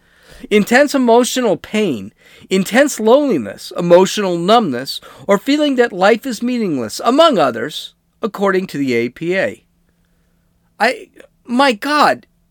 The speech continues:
it's just grief. And some of that stuff just doesn't go away. It really doesn't go away.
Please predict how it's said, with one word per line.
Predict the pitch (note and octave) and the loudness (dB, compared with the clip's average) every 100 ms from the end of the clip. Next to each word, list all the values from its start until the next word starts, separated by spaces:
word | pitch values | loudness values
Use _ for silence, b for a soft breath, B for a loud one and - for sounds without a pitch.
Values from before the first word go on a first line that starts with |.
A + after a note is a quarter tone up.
| _ _ _ - | _ _ _ -8
it's | A3 - | -6 -6
just | - C4+ B3 - - | -8 -4 -4 -4 -8
grief. | G#3+ D4 D4+ C#3 - - _ _ _ _ _ | -2 0 0 -4 -12 -20 _ _ _ _ _
And | A3+ A#3+ | -4 -2
some | - E4 | -2 2
of | |
that | D4 C4+ | 2 2
stuff | C#4 B3+ _ - | -2 -4 _ -6
just | C4 - _ | -6 -6 _
doesn't | B3+ C4+ C4 C4 - | 0 0 0 -6 -8
go | E3+ A3+ B3 B3+ | 0 4 4 2
away. | G#3 G3 F3+ G#3 D4+ C4 F#2+ _ _ _ _ _ _ _ - | -4 -4 -2 2 2 2 -6 _ _ _ _ _ _ _ -2
It | |
really | C4+ F#4 G4+ | 2 4 6
doesn't | F4 E4+ | 4 4
go | D#4 C#4+ | 6 8
away. | C#4 D#4+ G4+ E4+ A2 | 8 6 4 0 -6